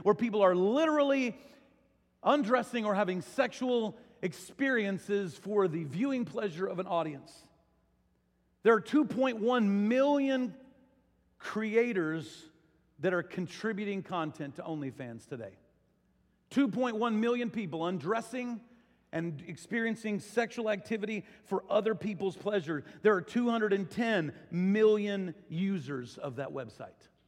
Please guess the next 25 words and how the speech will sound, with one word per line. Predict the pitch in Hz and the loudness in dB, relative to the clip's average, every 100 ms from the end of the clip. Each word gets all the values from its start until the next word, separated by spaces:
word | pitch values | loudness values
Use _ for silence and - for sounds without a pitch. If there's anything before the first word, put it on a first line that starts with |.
| _ _ _ _ _ _ _ _ _ _ _ _ _ _ _ - | _ _ _ _ _ _ _ _ _ _ _ _ _ _ _ 0
Now, | 185 185 | 4 4
a | |
lot | 180 208 214 | 4 4 4
of | 156 - - - _ | 0 -6 -20 -20 _
young | 165 214 | 0 0
people | 165 190 170 | 0 -2 -2
go | 175 185 | 0 0
into | 160 | 0
that | 180 | 0
and | |
go, | 180 | 0
"Well, | 180 196 | 2 2
I | 214 | 0
can | 202 165 | -2 0
do | 294 | 0
this | 254 247 - - | 2 0 -2 -6
because | 185 196 | -2 0
I | 240 269 | 0 0
can | 269 | 0
make | 254 226 165 | 0 -2 0
good | 240 226 | 0 2
money | 247 240 220 | 0 0 -2
doing | 170 254 240 | -2 0 0
this | 240 | 0
and | 226 | 0